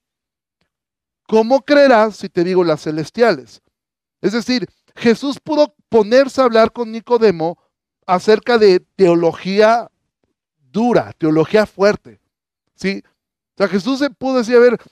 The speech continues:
Nicodemo, si no puedes creer lo que te estoy diciendo de un nacimiento, si yo me pongo a hablarte de la Trinidad,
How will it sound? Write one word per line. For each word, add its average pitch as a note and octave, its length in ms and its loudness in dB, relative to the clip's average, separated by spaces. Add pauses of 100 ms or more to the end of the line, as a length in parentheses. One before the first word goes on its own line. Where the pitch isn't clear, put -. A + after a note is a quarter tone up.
(120)
Nicodemo, A3+ 500 2
si G3+ 140 -8
no B3+ 140 -4
puedes C#4 380 -2
creer G#3 580 2
lo F3 160 0
que F3+ 120 -4
te F3+ 60 -6
estoy G#3 160 -10
diciendo A3+ 260 -8
de A3+ 60 -4
un A3+ 80 -10
nacimiento, G3+ 580 -6 (300)
si F#3+ 140 -10
yo A3+ 120 -2
me C4 100 2
pongo B3 240 0
a A3+ 40 2
hablarte A3+ 320 0
de G3 80 4
la F3+ 100 4
Trinidad, F3+ 640 -2